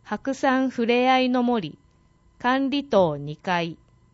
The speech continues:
問い合わせ先、ふれあいルーム大口。電話、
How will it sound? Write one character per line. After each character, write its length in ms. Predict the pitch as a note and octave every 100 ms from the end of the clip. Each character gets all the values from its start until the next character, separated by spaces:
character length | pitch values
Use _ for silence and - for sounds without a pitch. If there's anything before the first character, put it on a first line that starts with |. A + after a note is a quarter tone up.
| _ _ _ _ _ _ _ _ -
問 260 | A#3+ B3+
い 60 | B3+
合 80 | A#3+
わ 140 | A#3
せ 120 | A#3+
先、 420 | A#3 A3 - A3 - _ _ _ _ _ _ _
ふ 140 | - A#3
れ 240 | C4+ C#4
あ 100 | C#4
い 160 | C#4 C4+
ル 80 |
ー 120 | C#4 C4+
ム 160 | G3+
大 260 | F3 F#3 F#3+
口。 420 | F#3+ F#3+ - C#3 - _ _ _ _ _ _ _ _
電 340 | G#3+ G#3+ A3 G#3+
話、 220 | G#3 G3+